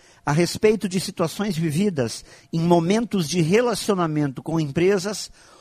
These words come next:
aonde estávamos na posição de clientes. E, sem dúvida, muitas dessas histórias relatam o desagrado pelo qual muitas vezes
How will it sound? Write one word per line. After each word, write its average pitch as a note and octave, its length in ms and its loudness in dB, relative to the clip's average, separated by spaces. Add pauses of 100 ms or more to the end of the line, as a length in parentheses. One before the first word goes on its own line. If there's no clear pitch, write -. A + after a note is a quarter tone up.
(120)
aonde F#3 460 6
estávamos F#3 840 0
na E3 160 0
posição G3 480 2
de D#3 100 0
clientes. A2 760 -4 (560)
E, C#3 60 -10
sem C3+ 260 0
dúvida, G3 560 6 (240)
muitas D#3 680 2
dessas A#2 460 -6
histórias F3 800 2 (200)
relatam F#3+ 720 2
o G3+ 80 -4
desagrado F3 920 2 (280)
pelo D#3+ 220 2
qual E3+ 440 6
muitas G3 500 -2
vezes D3+ 600 0